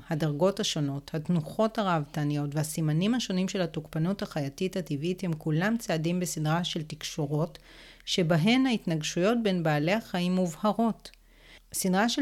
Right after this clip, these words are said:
פעולות סמליות מוצאות אל הפועל לפני שמתנהל כל מאבק בין בעלי החיים, אם בכלל הוא מתנהל לבסוף. ואותה הצגה של התנהגות תוקפנית מונעת לעתים קרובות ביותר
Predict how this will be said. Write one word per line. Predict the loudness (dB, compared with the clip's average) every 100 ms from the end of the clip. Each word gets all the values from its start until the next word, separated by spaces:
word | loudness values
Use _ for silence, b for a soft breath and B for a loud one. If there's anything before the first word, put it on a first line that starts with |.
| 2
פעולות | 4 4 4 2
סמליות | 0 0 2 0 -2 -2
מוצאות | -2 -4 0 0 2
אל | 0
הפועל | 0 0 0 2 -2 -4
לפני | -6 -2 2 4 4 0 -4 -20 -8
שמתנהל | 0 0 2 0 2 0 -2
כל | 2 2 4
מאבק | 2 4 2 2
בין | 0 2
בעלי | 2 4 2 0
החיים, | -4 -2 0 0 -4 -8 _ b b b b b b 2
אם | 2
בכלל | 4 2 4
הוא | 4
מתנהל | 2 2 2 2
לבסוף. | 2 0 0 -2 -4 -6 -8 -18 -20 _ _ b b b b
ואותה | 0 2 4
הצגה | 2 2 0 0
של | 0 -2
התנהגות | -2 0 -2 0 -2
תוקפנית | -4 -6 -2 0 0 -2
מונעת | 2 2 2 2 0 -2
לעתים | -2 -2 -4
קרובות | -4 -4 -2 -2
ביותר | -4 -4 -2 -2